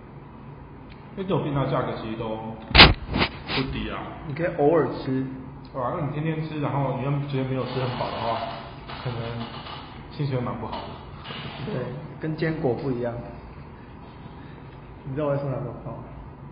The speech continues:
Speaker 1: 不知道。
Speaker 2: 坚果啊，以前你偶尔吃，你现在可以要天天吃。
Speaker 1: 为什么上线？
Speaker 2: 万岁牌坚果广告，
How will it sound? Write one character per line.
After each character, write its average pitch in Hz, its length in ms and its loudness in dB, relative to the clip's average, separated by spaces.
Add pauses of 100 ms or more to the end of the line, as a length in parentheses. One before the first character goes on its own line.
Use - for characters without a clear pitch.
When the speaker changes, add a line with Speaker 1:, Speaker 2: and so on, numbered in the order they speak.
(140)
Speaker 1:
不 131 60 -6
知 117 140 -8
道。 104 60 -8 (360)
Speaker 2:
坚 202 240 -2
果 147 300 2
啊， 160 80 -2
以 160 120 -4
前 190 160 -2
你 185 80 -2
偶 180 200 2
尔 156 80 6
吃， 175 140 -2
你 151 120 -2
现 175 100 -4
在 170 120 -4
可 165 80 -4
以 135 60 -2 (180)
要 151 120 -2
天 147 180 -4
天 139 140 -2
吃。 139 180 -8 (440)
Speaker 1:
为 170 80 -2
什 135 60 0
么 - 60 -4
上 113 160 -4
线？ 107 120 -6
Speaker 2:
万 220 200 0
岁 214 340 4
牌 170 280 4
坚 220 240 6
果 175 260 2
广 160 280 0
告， 175 320 -2